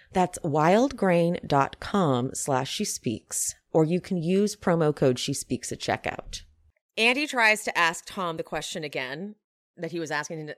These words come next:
James comes back in and interrupts, and then it cuts over to Raquel, who laughs and goes, "I want him to answer this question."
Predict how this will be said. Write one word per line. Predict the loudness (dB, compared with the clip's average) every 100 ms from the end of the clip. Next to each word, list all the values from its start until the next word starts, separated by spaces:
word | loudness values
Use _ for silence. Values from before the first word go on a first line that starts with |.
| _
James | -10 -8 -10
comes | -12 -14 -10
back | -8 -8 -8
in | -12
and | -12
interrupts, | -12 -10 -10 -12
and | -10
then | -10
it | -10
cuts | -12 -14 -12
over | -12
to | -10
Raquel, | -10 -12 -10 -8 -6 -6 -10 -14 _ _ _ _ _ _
who | -8 -8
laughs | -6 -4 0 0 0 -6
and | -8
goes, | -6 -6 -6 -4
"I | -4
want | -2 -4
him | -4 -6
to | -6 -6
answer | -10 -8 -10
this | -10 -12
question." | -2 -2 -2 -4 -4 -6 -12 -18